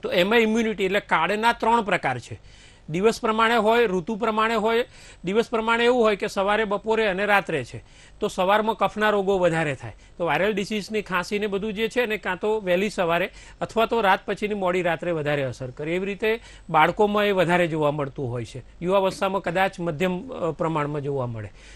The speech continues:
તો આ એને યુક્તિકૃત એટલે ઇમ્યુ-, ઔષધો દ્વારા એને વધારવાની. તો આપણે કેટલાક એના, અ, જોઈશું કે કેટલીક આયુર્વેદિક ઔષધિઓ અને ઘરગથ્થુ કેટલાક પ્રયોગો પણ એવા છે કે જે વાયરલ ડિસીઝની સામે આપણને બહુ જ સારી ઇમ્યુનિટી, અ, પ્રાપ્ત કરાવી શકે અને કદાચ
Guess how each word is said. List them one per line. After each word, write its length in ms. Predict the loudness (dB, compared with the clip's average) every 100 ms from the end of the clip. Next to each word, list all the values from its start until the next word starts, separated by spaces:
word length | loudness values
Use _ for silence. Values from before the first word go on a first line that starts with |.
| -14 -6
તો 60 |
આ 360 | 0 4 6 4
એને 440 | -2 -4 -2 0
યુક્તિકૃત 600 | 0 -2 -4 -2 0 0
એટલે 220 | -2 -2 0
ઇમ્યુ-, 360 | 0 -2 -6 -8 -4
ઔષધો 500 | -4 -2 -2 0 0
દ્વારા 360 | 0 -2 0 -2
એને 300 | -2 -4 -8 -12 -2
વધારવાની. 600 | 0 0 -2 -2 -6 -10 -16 -20 -20 -6 0
તો 60 |
આપણે 260 | 2 2 -2
કેટલાક 400 | -2 0 0 2
એના, 360 | 0 2 2 0
અ, 260 | -2 -2
જોઈશું 400 | 0 0 0 -2
કે 120 | -4
કેટલીક 300 | -4 -4 -2
આયુર્વેદિક 400 | -2 -2 -4 -2
ઔષધિઓ 560 | -2 0 -2 0 0 0 -6 -8 -2
અને 120 | 4
ઘરગથ્થુ 440 | 6 6 4 0
કેટલાક 300 | 0 0 0
પ્રયોગો 360 | 2 4 6 4
પણ 200 | 4 0
એવા 200 | 2 0
છે 260 | 0 -4 -6 -18 -6
કે 80 | 0
જે 100 | 0
વાયરલ 380 | 0 2 2 2
ડિસીઝની 400 | 0 -2 -4 -4
સામે 260 | -4 -2
આપણને 300 | -4 -2 -4
બહુ 220 | 0 -2 0
જ 40 |
સારી 280 | -2 0 0
ઇમ્યુનિટી, 560 | 0 0 0 -2 -2 -6 -18 -10 -2
અ, 160 | 0
પ્રાપ્ત 400 | 2 2 2 2
કરાવી 380 | 2 6 6 4
શકે 220 | 0 -2
અને 120 | -4 -2
કદાચ 340 | 4 8 8